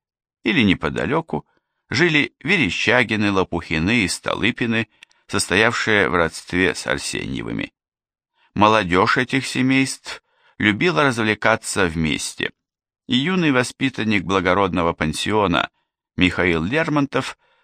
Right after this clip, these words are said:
с радостью присоединился к компании. Когда в этот круг вошла Катиш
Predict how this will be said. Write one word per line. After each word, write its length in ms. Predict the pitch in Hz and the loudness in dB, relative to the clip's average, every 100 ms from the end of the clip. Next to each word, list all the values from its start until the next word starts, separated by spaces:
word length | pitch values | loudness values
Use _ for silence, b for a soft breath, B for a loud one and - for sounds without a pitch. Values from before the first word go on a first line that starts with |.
| _ | _
с 100 | - | -2
радостью 540 | 143 175 156 - 135 | 0 0 -2 -4 -6
присоединился 880 | - 104 - 85 82 85 104 104 - | -4 -4 0 0 0 0 0 -2 -4
к 80 | - | -4
компании. 640 | 76 67 - 50 50 - - _ _ _ _ _ _ _ _ _ - | -4 -4 -2 -2 -2 -8 -12 _ _ _ _ _ _ _ _ _ -2
Когда 500 | 92 95 95 87 - | 0 2 2 2 2
в 80 | 90 | 0
этот 280 | 90 82 - | 0 -2 -4
круг 320 | 92 90 - | -4 -4 -2
вошла 540 | 65 73 73 73 64 - _ _ _ | -2 -2 0 2 2 -4 _ _ _
Катиш 640 | 90 85 - 85 - - | 0 0 -2 -2 -2 -6